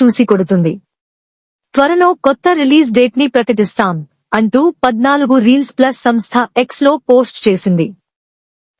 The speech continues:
మరోవైపు బుక్ మై షో సైతం సినిమా రిలీజ్ పై స్పందించింది. ఈ సినిమా వచ్చే ఏడాది విడుదల కానున్నట్లు యాప్ లో అప్‌డేట్ చేసింది. నిర్మాణ సంస్థ సైతం క్లారిటీ ఇవ్వలేదు.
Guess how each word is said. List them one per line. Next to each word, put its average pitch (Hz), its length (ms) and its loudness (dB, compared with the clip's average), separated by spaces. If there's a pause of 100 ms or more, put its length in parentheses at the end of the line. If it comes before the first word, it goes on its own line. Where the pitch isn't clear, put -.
మరోవైపు 226 760 0 (920)
బుక్ 302 240 2
మై 392 180 0
షో 349 220 0
సైతం 254 460 -2
సినిమా 247 440 2
రిలీజ్ 233 380 0
పై 240 200 0
స్పందించింది. 196 800 -2 (960)
ఈ 320 140 4
సినిమా 339 380 0
వచ్చే 277 340 0
ఏడాది 262 520 2
విడుదల 233 400 2
కానున్నట్లు 233 800 0 (120)
యాప్ 240 340 0
లో 285 260 2
అప్‌డేట్ 226 480 -2
చేసింది. 185 480 -2 (280)
నిర్మాణ 339 460 2
సంస్థ 269 420 -2
సైతం 233 460 -2
క్లారిటీ 226 460 0
ఇవ్వలేదు. 190 720 0